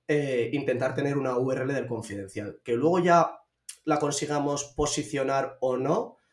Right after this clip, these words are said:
ya será trabajo del equipo de seo. Pero primero detectar esas intenciones de búsqueda y luego ya, eh, intentar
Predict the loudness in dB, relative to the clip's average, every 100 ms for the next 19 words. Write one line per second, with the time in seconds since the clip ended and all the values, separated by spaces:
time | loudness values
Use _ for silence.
0 | _ _ 0 0 2 4 2 0 -4 0
1 | 0 2 2 2 -2 -4 -2 -2 -2 -6
2 | -8 -12 -20 -20 _ _ -2 0 -2 -4
3 | -4 -4 0 0 0 -4 -2 -2 -2 -4
4 | -4 -4 -4 -4 -4 -2 -2 -4 -2 -2
5 | -2 -10 _ -4 -2 0 0 0 0 2
6 | 2 2 -6 -8 -8 -8 -4 0 2 0
7 | -2 0 2 0 -2